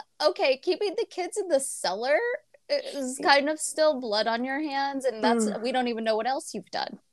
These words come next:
Speaker 1: Up to page seventeen and beyond is just setting the scene for the lady to feed them. Um, she opens up the door and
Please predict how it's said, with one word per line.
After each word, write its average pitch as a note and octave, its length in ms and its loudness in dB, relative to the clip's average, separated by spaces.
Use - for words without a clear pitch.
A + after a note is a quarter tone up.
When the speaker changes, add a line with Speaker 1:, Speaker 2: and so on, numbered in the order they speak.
Speaker 1:
Up C4 140 4
to C#4 80 -2
page D4 360 2
seventeen C4 840 0
and B3 180 -2
beyond A#3+ 280 -2
is A3+ 100 -6
just - 180 -8
setting A3+ 240 -2
the G#3 80 -4
scene G#3+ 320 -4
for G#3 200 -2
the G3 180 2
lady G3 480 2
to F3+ 640 2
feed F3 480 -2
them. - 360 -2
Um, F#3+ 380 2
she - 220 0
opens G3+ 320 0
up G3 140 -2
the F#3+ 80 -2
door A3 680 6
and F#3 560 -4